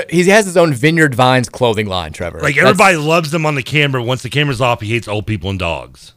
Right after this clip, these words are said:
Speaker 1: I think that's. I, I don't think anybody really loves him on the camera either. He's just very obnoxious.
Speaker 2: Really? I never got. I always thought Jim Nantz was loved.
Speaker 1: Hello, friends.
Speaker 2: I mean, yeah, he says, "Hello, friends."
Speaker 1: Texas wasn't Coley Catini from Cali. That's, that's probably good.
Speaker 2: Was he?
Speaker 1: But he was.
Speaker 2: Okay.
Speaker 1: I think he was a JUCO too.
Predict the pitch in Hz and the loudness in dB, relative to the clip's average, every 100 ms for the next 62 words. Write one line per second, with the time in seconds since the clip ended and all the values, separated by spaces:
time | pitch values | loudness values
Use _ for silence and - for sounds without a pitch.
0 | - 110 131 110 113 98 90 113 127 120 | -4 -2 0 0 0 -2 -6 -4 -2 0
1 | 117 104 98 101 98 98 92 92 90 80 | 0 -2 0 -2 -2 -6 -6 -6 -8 -12
2 | 82 82 78 - 92 90 _ 92 95 - | -12 -12 -12 -14 -16 -20 _ -12 -12 -14
3 | 87 101 87 85 85 - - - _ _ | -8 -4 -4 -8 -12 -16 -20 -20 _ _
4 | 170 277 294 82 - 165 262 233 214 202 | -6 -2 0 -2 -8 -8 -8 -6 -6 -4
5 | 240 262 226 185 202 202 190 175 156 170 | -4 -6 -8 -8 -6 -6 -6 -8 -10 -10
6 | 113 - 170 131 90 87 87 - _ _ | -12 -6 0 0 -2 -10 -14 -18 _ _
7 | - 180 226 349 294 151 185 170 196 196 | -2 0 4 4 4 2 -4 -2 -2 -2
8 | 214 277 269 90 - _ - 233 202 170 | -2 -2 -2 -6 -12 _ -2 2 2 2
9 | 180 151 156 156 139 139 110 101 95 85 | 2 2 4 2 0 -2 -2 -6 -6 -8
10 | 85 - 135 - - 143 - 117 95 90 | -6 -2 -2 -2 -2 0 0 -2 -2 -8
11 | - 107 180 240 311 - - 185 - 107 | -8 -2 -2 -2 -6 0 0 2 0 -2
12 | 139 143 185 208 170 104 117 104 95 - | -2 -2 -2 -4 -6 -4 -4 -2 -6 -6
13 | 87 - | -8 -10